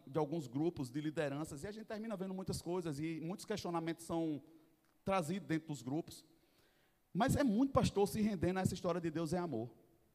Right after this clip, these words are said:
"Não, mas eu acho que, na verdade, tá no momento da gente, como igreja, absorver mesmo esse povo.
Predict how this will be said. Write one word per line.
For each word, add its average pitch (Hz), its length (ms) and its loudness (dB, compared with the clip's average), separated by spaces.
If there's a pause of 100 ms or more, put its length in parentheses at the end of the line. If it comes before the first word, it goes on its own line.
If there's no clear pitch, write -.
(580)
"Não, 214 160 -4
mas 214 180 -4
eu 185 140 2
acho 214 220 -2
que, 202 80 -8
na 196 80 -6
verdade, 175 360 0
tá 180 120 -2
no 185 80 -6
momento 165 340 -2
da 165 140 -2
gente, 160 200 -4
como 170 180 -4
igreja, 156 460 0
absorver 165 540 -2
mesmo 156 240 -2
esse 151 160 -4
povo. 135 500 -2